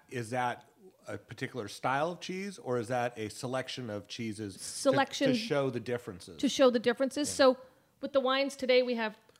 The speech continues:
Speaker 2: two Chenin Blancs, and I love Chenin Blancs with fresh goat cheese, light bloomy rind cheeses, bries, light young camemberts, not overly strong camemberts.
Speaker 1: Yeah.
Speaker 2: We have a beautiful rosé here today from Bedrock,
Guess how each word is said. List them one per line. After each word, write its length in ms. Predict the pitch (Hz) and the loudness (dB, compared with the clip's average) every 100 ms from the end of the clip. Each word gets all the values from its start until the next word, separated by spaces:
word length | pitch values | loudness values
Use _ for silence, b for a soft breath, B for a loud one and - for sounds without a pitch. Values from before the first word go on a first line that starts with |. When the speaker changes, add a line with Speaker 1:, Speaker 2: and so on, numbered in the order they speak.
| - | -12
Speaker 2:
two 160 | 285 | -8
Chenin 340 | 285 - 240 214 | -4 0 0 2
Blancs, 340 | 214 220 220 | 2 0 0
and 80 | 214 | -2
I 60 | 226 | 0
love 240 | 220 220 | 0 0
Chenin 260 | - 220 208 | 0 -2 0
Blancs 340 | 208 208 - | -2 -4 -6
with 120 | 202 | -10
fresh 340 | - 208 - - b b b b b - | -4 -4 -4 -10 b b b b b 2
goat 220 | 233 226 | 2 2
cheese, 380 | - 233 214 208 | 0 -2 -2 0
light 280 | 208 214 208 | -2 -2 0
bloomy 320 | 226 233 233 | 2 4 4
rind 280 | 226 220 233 | 2 2 0
cheeses, 360 | 240 226 220 | -2 -2 -2
bries, 560 | 196 226 226 226 - - b b b _ | -2 0 0 -2 -4 -14 b b b _
light 300 | 226 226 - - _ | 0 0 0 -8 _
young 360 | 226 214 220 233 | 0 2 0 0
camemberts, 540 | 240 226 233 226 208 | 0 2 2 2 2
not 200 | 214 214 - _ _ - | 0 -2 -8 _ _ 0
overly 400 | 220 214 214 208 | 2 4 2 0
strong 580 | - - 233 208 214 220 | -4 -2 0 2 2 0
camemberts. 680 | 233 220 220 233 226 226 - | -2 -2 0 0 -2 -4 -4
Speaker 1:
Yeah. 200 | 107 107 - 98 92 _ _ _ - | -4 -6 -12 -20 -20 _ _ _ 0
Speaker 2:
We 120 | 233 | 2
have 120 | 220 | 2
a 40 | 190 | -2
beautiful 500 | 233 240 - 226 208 | -2 -2 0 -2 0
rosé 500 | 220 208 220 220 226 | 0 2 2 2 2
here 200 | 240 240 | 0 0
today 380 | 247 233 226 | -2 -2 -2
from 240 | 226 226 208 | -4 -8 -6
Bedrock, 500 | 214 220 220 233 | -4 0 0 0